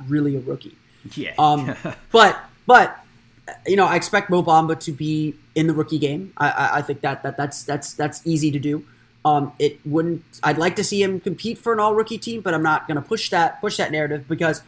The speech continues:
Speaker 1: um, you know, Mo Bamba is gonna develop at his own pace. And, and, and so far,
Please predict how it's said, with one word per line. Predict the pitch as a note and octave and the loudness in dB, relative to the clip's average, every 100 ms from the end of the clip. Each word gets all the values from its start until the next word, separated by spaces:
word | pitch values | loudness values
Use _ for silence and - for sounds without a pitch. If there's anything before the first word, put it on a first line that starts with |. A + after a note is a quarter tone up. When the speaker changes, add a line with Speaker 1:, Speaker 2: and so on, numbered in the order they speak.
| _ _ _ - | _ _ _ -4
Speaker 1:
um, | E3 E3 | -2 2
you | F3 | 4
know, | E3+ | 6
Mo | G#3 G3 | 6 8
Bamba | F#3+ F#3+ | 6 6
is | F3 | 2
gonna | F3+ D#3+ | 0 -2
develop | D3 D3+ C#3+ | -2 -2 -2
at | C3 | -6
his | B2 | -6
own | A#2 | -10
pace. | - - - - - | -12 -20 -18 -16 -12
And, | D3+ D3 | -6 -2
and, | D#3 D3+ | -2 -2
and | D3 D3 | -2 -2
so | - G3+ | 4 4
far, | G3+ F#3+ F3 D#3+ D#3+ | 4 4 4 4 2